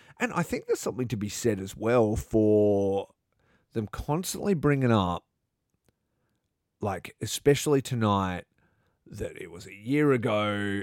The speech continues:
I think it, I think they said, or whenever it was, that the United Empire was formed.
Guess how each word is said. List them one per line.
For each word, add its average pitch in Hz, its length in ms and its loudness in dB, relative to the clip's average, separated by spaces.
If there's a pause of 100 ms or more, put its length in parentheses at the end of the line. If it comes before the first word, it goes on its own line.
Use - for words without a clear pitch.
I 101 80 -10
think 101 200 -10
it, 98 200 -12
I 95 80 -14
think 95 180 -10
they 101 80 -10
said, 95 360 -8
or 90 120 -8
whenever 110 400 0
it 92 80 -4
was, 90 400 -12 (160)
that 87 220 -16
the 92 240 -16
United 120 500 -6
Empire 113 400 -4
was 98 160 -12
formed. 98 640 -12